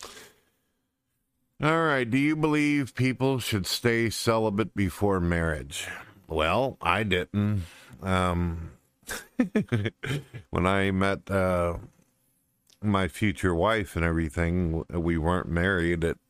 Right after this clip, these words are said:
took us a few years before we got married. I quickly, uh, moved her into my home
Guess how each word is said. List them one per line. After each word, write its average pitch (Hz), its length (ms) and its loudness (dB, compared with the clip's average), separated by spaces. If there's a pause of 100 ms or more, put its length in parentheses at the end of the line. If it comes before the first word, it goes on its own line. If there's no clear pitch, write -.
(320)
took 127 200 0
us 95 180 -2
a 110 60 2
few 123 240 -2
years 85 420 2
before 87 340 0
we 80 120 -2
got 87 160 2
married. 90 580 0 (520)
I 95 180 2
quickly, 90 1000 0
uh, 85 300 2
moved 101 400 0
her 95 200 4
into 104 420 -2
my 85 420 2
home 101 720 0